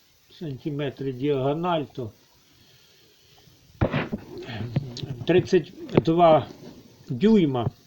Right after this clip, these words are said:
це вісімдесят сантиметрів, то десь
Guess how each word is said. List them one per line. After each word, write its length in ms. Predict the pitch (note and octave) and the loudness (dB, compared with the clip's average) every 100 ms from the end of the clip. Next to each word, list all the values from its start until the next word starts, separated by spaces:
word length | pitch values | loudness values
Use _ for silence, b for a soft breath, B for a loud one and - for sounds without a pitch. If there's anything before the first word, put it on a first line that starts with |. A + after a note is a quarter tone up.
| _ _ | _ _
це 140 | C3 | -10
вісімдесят 680 | A#2 A#2+ D3 C3 C#3 D3 - | -10 -8 -6 -4 -2 -2 -4
сантиметрів, 760 | D3 A#2+ C#3 B2+ A#2+ - A2+ A2 | -6 -4 -4 -4 -4 -6 -8 -6
то 160 | D3 B2+ | -4 -2
десь 380 | C#3 C#3+ - | 0 -2 -2